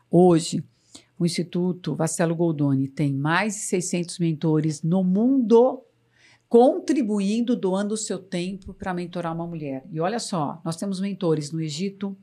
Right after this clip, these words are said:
Polônia, Costa Rica, Inglaterra, Espanha, Portugal, Estados Unidos, México. Nós criamos uma rede mundial de mentores que doam seu tempo para outra mulher.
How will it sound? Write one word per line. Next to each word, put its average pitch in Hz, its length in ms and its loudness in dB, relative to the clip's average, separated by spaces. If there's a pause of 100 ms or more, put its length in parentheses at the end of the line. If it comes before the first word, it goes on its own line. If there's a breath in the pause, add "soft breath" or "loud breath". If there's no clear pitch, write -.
(320)
Polônia, 196 680 4 (220)
Costa 220 340 -2
Rica, 165 480 -4
Inglaterra, 202 720 -4
Espanha, 156 640 0
Portugal, 165 800 -4 (340)
Estados 202 380 0
Unidos, 160 460 -4
México. 175 640 -4 (420 loud breath)
Nós 202 240 2
criamos 226 400 -2
uma 196 220 -4
rede 190 480 2
mundial 269 1120 4
de 240 120 0
mentores 202 920 2 (280 loud breath)
que 214 160 -2
doam 196 520 2
seu 226 220 -6
tempo 190 420 -8
para 170 480 -8
outra 160 300 -8
mulher. 165 340 -10